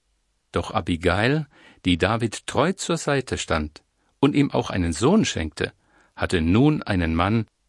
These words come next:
der sie schätzte und beschützte. Einmal befreite er sie sogar aus der Hand von Entführern.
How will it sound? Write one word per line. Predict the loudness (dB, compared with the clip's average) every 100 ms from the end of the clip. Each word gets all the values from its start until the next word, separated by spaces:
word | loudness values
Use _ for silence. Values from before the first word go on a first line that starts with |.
| _ _ _ -6
der | -4
sie | -4 -4
schätzte | 0 0 0 -4 -2 -2 -4 _ -6
und | -6 -4
beschützte. | -4 -2 -4 -6 -10 -10 -14 _ _ _ _ _ _ _ _ _ -20 -20 -8 -2
Einmal | 2 2 2 2
befreite | 0 0 0 0 2 0
er | 0
sie | 2 0
sogar | 2 2 2 0
aus | -2 -2
der | 0 0
Hand | -2 -2
von | -2
Entführern. | 0 -2 0 2 4 2